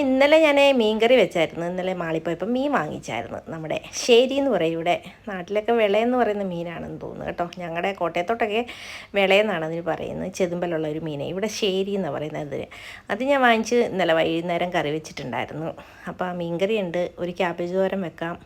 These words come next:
എന്ന് വിചാരിച്ചിട്ടുണ്ട്. പിന്നെ ഇന്നലെ പോയപ്പോൾ തന്നെ കുറച്ച് അയല വാങ്ങിച്ചിട്ടുണ്ട്,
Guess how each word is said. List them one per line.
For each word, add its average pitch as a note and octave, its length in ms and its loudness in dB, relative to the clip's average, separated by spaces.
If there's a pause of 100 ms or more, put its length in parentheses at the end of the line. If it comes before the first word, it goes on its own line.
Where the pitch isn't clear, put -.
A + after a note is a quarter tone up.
(600)
എന്ന് F#3+ 240 -2
വിചാരിച്ചിട്ടുണ്ട്. F3 560 -4
പിന്നെ G#3+ 200 0 (300)
ഇന്നലെ A3+ 240 0
പോയപ്പോൾ G3+ 320 2
തന്നെ G3 240 -2
കുറച്ച് F#3 240 -4
അയല F3 200 -4 (100)
വാങ്ങിച്ചിട്ടുണ്ട്, D#3+ 420 -6